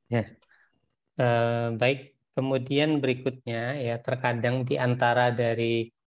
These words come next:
eh, faktor mental yang indah, ada faktor mental sati. Ya, sati ini, eh, salah satu maknanya itu adalah mengingat, ya. Nah,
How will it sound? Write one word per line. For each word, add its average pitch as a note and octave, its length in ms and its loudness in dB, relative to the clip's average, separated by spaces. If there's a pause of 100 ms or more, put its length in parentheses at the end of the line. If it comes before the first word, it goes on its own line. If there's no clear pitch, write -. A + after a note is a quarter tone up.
(140)
eh, A2+ 200 0
faktor A#2+ 400 -2
mental A#2 360 2
yang A2+ 200 0
indah, A2+ 600 -4 (480)
ada B2 280 4
faktor B2+ 280 2
mental A#2+ 360 2
sati. B2 520 -4 (320)
Ya, A2 200 0
sati B2 360 -4
ini, C3 520 0
eh, A2+ 560 -4
salah A2+ 240 2
satu A2+ 320 0
maknanya A#2 560 -2
itu B2+ 200 0
adalah A#2 520 -2
mengingat, A#2+ 520 -2 (160)
ya. A2 200 -6 (640)
Nah, A#2 220 0